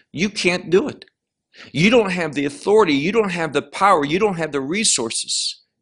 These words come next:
You don't have the intelligence. You can't control anything. But God has the power, the authority, the ability, the wisdom, the knowledge, and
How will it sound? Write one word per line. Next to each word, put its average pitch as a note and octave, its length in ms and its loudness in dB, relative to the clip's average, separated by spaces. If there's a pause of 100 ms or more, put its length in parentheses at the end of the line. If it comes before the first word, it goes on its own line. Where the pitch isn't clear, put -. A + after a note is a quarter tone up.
You C#3+ 160 0
don't C#3 180 0
have A2+ 200 0
the G#2 100 -4
intelligence. - 1040 -6 (300)
You E3 200 4
can't D3+ 340 -2
control A2+ 760 -4 (340)
anything. G2 520 -4 (960)
But C#3 380 0
God G#3 480 2 (180)
has G#3 600 0 (100)
the A2+ 140 -4
power, A2+ 520 2
the G#2 160 -6
authority, A2 600 -4
the G#2 180 -4
ability, G#2 640 -2
the G#2 120 -4
wisdom, G#2+ 580 0
the G#2+ 100 -8
knowledge, A2 640 -2 (280)
and A2+ 560 0